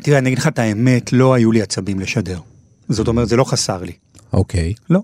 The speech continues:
Speaker 2: למה? לאן הלכו העצבים?
Speaker 1: בגלל הסיפור הזה של רשת ב', תחנת אקטואליה, תחנת חדשות, אמ, כפיפות, אה, דרמטית וטראומטית ללוז החדשותי של כל מה שקורה בארץ ובעולם.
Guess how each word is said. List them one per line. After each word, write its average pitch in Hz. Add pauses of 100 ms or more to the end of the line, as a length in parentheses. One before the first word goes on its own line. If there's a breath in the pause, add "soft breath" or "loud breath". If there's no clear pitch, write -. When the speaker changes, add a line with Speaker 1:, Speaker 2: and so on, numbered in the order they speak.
(300)
Speaker 2:
למה? 87
לאן 92
הלכו 90
העצבים? 87 (120)
Speaker 1:
בגלל 135
הסיפור 269
הזה 202
של -
רשת 135
ב', 107
תחנת 120
אקטואליה, 95
תחנת 110
חדשות, 107 (760 loud breath)
אמ, 104 (960 loud breath)
כפיפות, - (680 soft breath)
אה, 120 (320)
דרמטית 135
וטראומטית 131
ללוז 123
החדשותי 117
של 104
כל 143
מה 135
שקורה 117
בארץ 113
ובעולם. 104